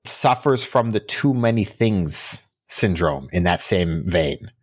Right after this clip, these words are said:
You have an event focused on catching everything. I wanna catch everything. So many shinies to check, everything I want trying to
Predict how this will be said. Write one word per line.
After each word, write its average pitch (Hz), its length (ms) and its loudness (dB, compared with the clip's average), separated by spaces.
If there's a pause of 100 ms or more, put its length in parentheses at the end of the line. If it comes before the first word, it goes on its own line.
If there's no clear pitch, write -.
(160)
You 101 180 0
have 110 140 4
an 113 120 4
event 110 420 2
focused 123 520 0
on 95 160 0
catching - 380 -2
everything. 82 520 -2
I 90 80 0
wanna 92 240 2
catch - 300 -4
everything. 92 460 0
So - 160 0
many 90 180 2
shinies 92 460 2
to - 100 -2
check, - 320 -2
everything 95 400 0
I 90 60 2
want 87 280 -2
trying 92 300 0
to 85 120 0